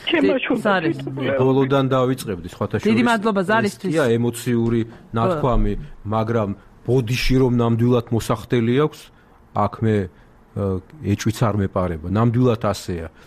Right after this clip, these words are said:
Speaker 3: და ეს ვთქვი მკაფიოდ და გავიმეორებ ყოველთვის, რომ სააკაშვილის მმართველობის ნაწილი,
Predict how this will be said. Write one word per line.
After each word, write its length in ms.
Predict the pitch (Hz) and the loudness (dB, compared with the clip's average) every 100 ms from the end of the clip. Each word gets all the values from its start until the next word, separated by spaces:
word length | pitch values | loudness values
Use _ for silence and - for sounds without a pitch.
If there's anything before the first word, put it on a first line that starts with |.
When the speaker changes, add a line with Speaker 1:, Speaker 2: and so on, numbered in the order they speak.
| - - - | -20 -20 -2
Speaker 3:
და 180 | 139 147 131 - - | 0 2 0 -10 -8
ეს 300 | - 135 - | 0 0 -2
ვთქვი 400 | - - - 151 127 | -10 -16 -2 0 2
მკაფიოდ 640 | 104 - 123 - 127 113 | 0 -2 -2 -2 -2 -2
და 100 | - 101 | -2 -2
გავიმეორებ 640 | 117 117 127 131 127 107 | 0 2 4 2 2 -2
ყოველთვის, 640 | - 127 123 123 120 175 - - - | -2 0 2 2 -2 -6 -6 -12 -10
რომ 200 | - 110 101 | -2 0 -2
სააკაშვილის 720 | - 127 127 135 131 143 117 | -2 0 2 0 0 -2 0
მმართველობის 580 | 120 110 - 135 117 101 | -2 0 0 0 0 -2
ნაწილი, 640 | 104 107 147 - 156 113 | -2 0 0 0 0 0